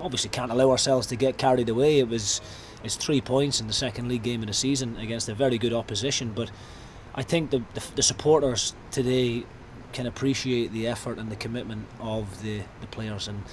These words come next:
you know, that's why they backed me all those years as a player. You know, they, they knew I cared about the club, they knew I was proud to represent the jersey, and, and that's what I think they're seeing from our players just now. And, you know, the supporters are no different to me. They'll accept defeat in the right manner.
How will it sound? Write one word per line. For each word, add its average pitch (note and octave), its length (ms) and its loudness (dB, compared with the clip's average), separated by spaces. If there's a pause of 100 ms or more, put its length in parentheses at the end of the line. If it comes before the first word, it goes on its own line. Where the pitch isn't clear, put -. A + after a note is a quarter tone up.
(340)
you A#2+ 80 -4
know, A#2 80 -2
that's C#3 320 4
why B2+ 260 4
they A#2 120 2
backed A#2+ 260 -2
me A#2+ 260 0
all A#2 160 0
those A2+ 240 -2
years A2+ 220 -2
as G#2+ 120 -4
a G2+ 40 -8
player. A#2+ 340 -4
You A2+ 120 -4
know, A#2+ 100 -4
they, A#2 240 0 (600)
they A#2+ 100 2
knew C#3 200 8
I B2+ 80 10
cared C3+ 360 2
about A#2 220 0
the - 80 -10
club, C3+ 440 2
they A#2+ 120 -4
knew B2+ 240 2
I A#2 60 2
was A2 200 -2
proud B2+ 360 -2
to A2+ 60 -6
represent A2+ 440 -2
the G#2+ 60 -8
jersey, B2 520 0
and, A2 320 -6 (300)
and A#2+ 120 -4
that's - 300 -2
what B2 240 2
I G#2+ 80 -6
think C3 220 -6
they're - 80 -4
seeing B2 300 0
from A#2+ 180 -6
our B2 140 0
players B2 340 -4
just B2 240 -4
now. D3+ 240 -6
And, B2 180 -2
you C#3+ 60 0
know, C#3 80 0
the C#3 60 0
supporters F#3+ 360 4
are E3 40 2
no D#3 120 4
different C#3+ 300 4
to B2 40 4
me. D#3+ 140 6
They'll C#3 160 6
accept F3 300 2
defeat D3 380 0
in C3 100 -2
the B2 80 2
right C3+ 140 4
manner. C3+ 260 0